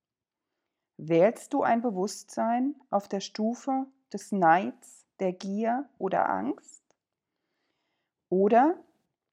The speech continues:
erlebst du den jetzigen Moment im Zustand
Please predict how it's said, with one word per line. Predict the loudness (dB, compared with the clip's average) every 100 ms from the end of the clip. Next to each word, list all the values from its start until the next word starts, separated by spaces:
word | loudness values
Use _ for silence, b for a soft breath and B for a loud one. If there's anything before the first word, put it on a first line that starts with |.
| _ -14
erlebst | -4 0 0 -2 -6 -10
du | -8
den | -6 -4 -4
jetzigen | -2 -4 -6 -12 -6 -2
Moment | 0 0 0 -2 -4 -10 -20 _ _ _ _ _
im | -8 -8
Zustand | -8 -8 -8 -8 -6 -4 -4